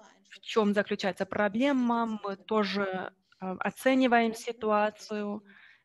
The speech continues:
И, конечно, бывает, что, э, ребенок испытывал насилие, которое вызвало травму, и тогда нужно, конечно, задать себе вопрос, э, является ли хорошей возможностью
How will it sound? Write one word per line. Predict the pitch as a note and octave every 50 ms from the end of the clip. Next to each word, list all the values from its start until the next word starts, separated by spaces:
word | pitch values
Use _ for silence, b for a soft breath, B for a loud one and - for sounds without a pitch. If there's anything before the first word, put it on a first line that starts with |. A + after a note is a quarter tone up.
| b _ -
И, | A#3
конечно, | - C#4+ D4 D#4+ F#4+ - - A3+ G3+ F#3+
бывает, | F3+ G#3+ G#3+ G#3+ A3+ A#3 B3 B3 A#3+ A#3 -
что, | - - - _ - A3 A3 G#3+ G#3+ G#3+ G#3+ G#3+ - - - - -
э, | - G#3+ G#3+ G#3+ G#3+
ребенок | G#3+ A3 F#3+ A3+ A3+ A3+ A3+ A#3 A3 - -
испытывал | - A3 - - - B3+ B3 - A#3+ G#3+ A#3 A#3 A#3 A#3
насилие, | A3+ A#3 - - - - D#4 D#4 D4 B3+ G3 E3+ F3 - F#3+ F#3+ -
которое | - - G#3+ - - - A3 G#3+ G#3+ G#3+ G#3+ G#3 G#3 G#3
вызвало | G3+ F#3+ A3+ A#3 G3+ G3+ G#3+ G#3 G#3 G#3
травму, | - - A3 G#3+ A#3 C4 B3+ G#3 G3+ F#3 F3+ E3+ -
и | F#3
тогда | - - G3+ - - G3+
нужно, | G3+ G3+ C4+ C#4 - - G#3+ -
конечно, | - G#3+ G3+ G3 F#3+ F#3+ - G#3 G3+
задать | F3+ G3 F#3+ F#3 F#3 - -
себе | F#3+ F#3+ F#3
вопрос, | G3 F#3+ F#3+ - F#3+ G3 G#3 - - - B B B B B B B B B B -
э, | G3+ G3 G3 G3 G3 G3+
является | G3 G#3 G3 G3 F#3+ F#3+ F#3 G3 G#3 G#3 - - A3
ли | G3+ F#3+ G3 F#3+ F#3+ F#3+ F#3+ G3+ - - G3
хорошей | - G#3+ G#3 G3+ G3 F#3 F#3 - - B3 A3+ G#3+
возможностью | G#3 G#3+ G#3+ G#3+ G#3+ G#3+ G#3 - A3 A3 - - _